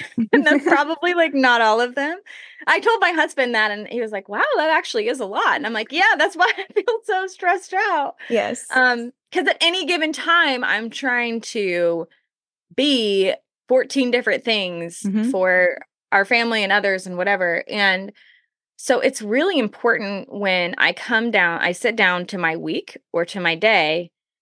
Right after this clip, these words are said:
Speaker 1: and in each of those areas, there's a very long list of things that could be done, I feel like should be done,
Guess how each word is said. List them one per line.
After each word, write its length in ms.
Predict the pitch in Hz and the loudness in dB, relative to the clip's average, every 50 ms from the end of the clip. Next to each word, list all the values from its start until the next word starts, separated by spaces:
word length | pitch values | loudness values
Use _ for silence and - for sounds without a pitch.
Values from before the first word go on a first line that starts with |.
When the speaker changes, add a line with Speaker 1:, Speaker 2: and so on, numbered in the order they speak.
| _ _ _ _ | _ _ _ _
Speaker 1:
and 240 | 196 208 202 208 208 | -4 -2 -2 -4 0
in 240 | - 247 262 285 311 - | 2 4 4 4 2 0
each 280 | - 277 269 269 - | 0 0 0 0 0
of 120 | 254 208 196 | -2 0 2
those 240 | 190 185 190 190 - - | 2 0 0 -2 -4 -2
areas, 400 | - 220 220 208 185 175 175 175 | 0 2 2 2 2 2 0 0
there's 200 | 185 180 175 196 | -2 -2 0 0
a 80 | 175 | -4
very 400 | 170 170 180 190 190 202 214 226 | -4 0 0 2 4 4 4 2
long 340 | 220 202 190 185 185 180 170 | 2 0 -2 -2 -2 -2 -2
list 420 | 160 147 131 - - - - - - _ | 0 0 0 -2 -4 -6 -10 -12 -8 _
of 140 | - 175 165 | -4 -4 -4
things 500 | - - 180 170 165 160 156 151 - - | -2 0 0 0 0 -2 -6 -6 -8 -4
that 320 | - 160 160 170 - - - _ _ | 0 2 2 2 2 -2 -6 _ _
could 240 | - - 254 247 214 | -4 -2 -2 -2 0
be 140 | 233 247 233 | -2 -4 -2
done, 500 | 220 233 220 208 208 202 208 208 202 202 - - _ _ _ _ - | 0 2 2 4 2 2 2 0 -2 -4 -6 -16 _ _ _ _ -2
I 100 | - 175 | -2 -2
feel 220 | - - 190 175 | 0 0 0 2
like 160 | 170 - - | 2 0 -2
should 300 | - - - 277 262 226 | -4 0 0 0 0 0
be 120 | - 254 240 | -2 -2 0
done, 520 | 208 233 220 214 208 208 208 214 208 214 | 2 2 4 4 4 4 2 0 -2 -6